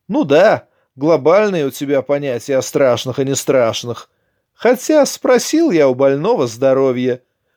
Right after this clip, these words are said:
Уже месяц Ухарь работает на своем месте — и все никак не дадут ему что-нибудь сложнее втулок или болтов. Впрочем, может, это просто начальство тоже решило,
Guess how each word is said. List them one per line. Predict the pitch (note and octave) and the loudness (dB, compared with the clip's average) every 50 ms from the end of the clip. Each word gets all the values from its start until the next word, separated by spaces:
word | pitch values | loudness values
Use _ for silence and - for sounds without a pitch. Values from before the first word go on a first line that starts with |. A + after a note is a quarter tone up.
| _ _ _ | _ _ _
Уже | - D3 D3 D#3 F#3+ G3+ | -4 -2 0 2 2 2
месяц | G3+ B3 D#4 D4+ A3+ - E3+ C#3 - - | 2 2 2 0 2 2 0 0 0 0
Ухарь | A3 A#3 G3 - E3 D3+ | 0 0 2 2 2 2
работает | D3+ D3 D3+ D#3+ D#3+ F#3 A3 F3+ - D3 C#3 C3 C3 | 4 4 2 2 2 2 0 0 2 2 0 0 0
на | - D3 C#3+ | -4 -6 -8
своем | - - G3 G3+ G#3+ A3+ A#3 A#3 | -4 -2 0 0 2 0 0 -2
месте — | B3+ C4 C#4 C#4+ B3 - - - C3+ B2 A#2 - _ _ _ _ _ _ _ _ - | -4 -4 -2 -2 -2 -4 -4 -2 -2 -2 -2 -4 _ _ _ _ _ _ _ _ -2
и | D3 C#3 | -2 -2
все | B2+ - - - D#3+ D#3 | -2 -2 0 2 2 2
никак | D3 C#3 C3 - - - D3+ D#3+ F3 F#3 E3 - | 2 0 -2 -4 0 2 2 4 4 2 0 -2
не | F3 E3+ D#3+ | -4 -4 0
дадут | D#3 D3+ D3 C#3 C3+ D#3+ E3 D#3 C#3 C#3 | 2 2 2 2 0 0 -2 -2 -2 -6
ему | C#3 C#3+ C#3 C3+ C3 | -8 -6 -6 -6 -6
что-нибудь | - - - D3+ C#3+ C#3 C#3 B2+ B2+ C3 B2 | -8 -6 -4 -4 -2 -2 -4 -4 -4 -4 -6
сложнее | - - C#3+ C#3 C3+ B2 C3 C#3+ E3+ F#3 G3 F#3+ F3 D3+ | -2 0 2 2 2 2 0 0 0 2 2 2 2 0
втулок | - - _ - A3 A#3 A#3+ A3 F3+ - - | -4 -10 _ 0 0 2 2 2 0 -2 -4
или | G3+ G3 G3 | 0 0 0
болтов. | F3+ F3+ G3+ G#3 G3+ F#3+ G3 - G#3+ F3+ C3 A2+ - - _ _ _ _ _ _ _ _ _ _ _ _ _ _ _ _ _ | 2 4 2 2 2 0 0 0 2 2 2 0 -4 -10 _ _ _ _ _ _ _ _ _ _ _ _ _ _ _ _ _
Впрочем, | _ _ _ - G#3 B3 A#3 G#3+ - - G3 F3+ E3+ - _ _ _ - - - _ _ | _ _ _ 0 2 2 2 2 0 -2 -2 -2 -4 -8 _ _ _ -20 -20 -20 _ _
может, | E3+ E3 G3 G3+ D#3 C3 B2+ - | -2 0 2 2 2 0 0 0
это | D#3 C#3+ C3 - B2 | 0 2 2 0 -2
просто | - - C#3 C3 - - - C3+ | 0 0 0 0 0 -2 -2 -2
начальство | C3 B2+ A#2+ - G#3 A3+ G#3+ - - - F3+ E3 | -2 -2 0 2 2 2 2 2 -2 -6 -8 -4
тоже | - F3+ E3+ D#3 D#3 D#3 | -2 0 0 2 2 0
решило, | D3+ C3+ - - D#3+ D#3 D3 C#3+ C#3 - | 0 0 0 0 0 2 2 0 -2 -4